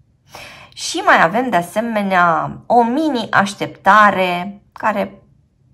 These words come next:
poate să fie de patru zile sau de patru săptămâni. Avem aici o cifră patru, dar avem aici și o cifră cinci. Ambele cifre ar put-, ar putea să fie relevante în situația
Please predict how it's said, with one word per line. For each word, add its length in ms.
poate 280
să 120
fie 200
de 100
patru 360
zile 400
sau 200
de 120
patru 460
săptămâni. 1080
Avem 300
aici 260
o 80
cifră 580
patru, 1200
dar 200
avem 240
aici 220
și 200
o 100
cifră 460
cinci. 720
Ambele 420
cifre 320
ar 140
put-, 200
ar 160
putea 320
să 60
fie 220
relevante 760
în 240
situația 960